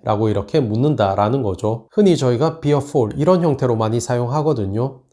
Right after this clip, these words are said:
"I'm going fishing this weekend. Are you up for it?" 라고 물어볼 수 있는 거죠. Go fishing, 낚시 가다라는 의미인 거죠. "이번 주말에 낚시 갈 것이다" 라는 거죠. Are you up for it?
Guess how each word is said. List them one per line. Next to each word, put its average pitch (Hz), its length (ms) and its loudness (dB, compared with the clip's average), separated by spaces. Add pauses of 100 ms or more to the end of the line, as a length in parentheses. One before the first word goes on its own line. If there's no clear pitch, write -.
(120)
"I'm 156 180 2
going 160 220 4
fishing 139 360 0
this 143 240 -2
weekend. 113 500 -6 (420)
Are 139 100 2
you 156 60 6
up 156 100 0
for 139 180 2
it?" 101 160 -6 (280)
라고 120 260 2
물어볼 120 380 2
수 - 160 -8
있는 98 220 -6
거죠. 107 480 -4
Go 151 140 6
fishing, - 520 -4 (300)
낚시 117 420 -2
가다라는 117 640 0
의미인 131 360 0
거죠. 123 400 -2 (300)
"이번 123 320 2
주말에 135 560 0
낚시 127 440 -4
갈 - 240 -6
것이다" 123 440 0
라는 113 280 0
거죠. 123 460 -2 (300)
Are 147 100 6
you 156 80 4
up - 60 -6
for 127 200 0
it? 95 140 -10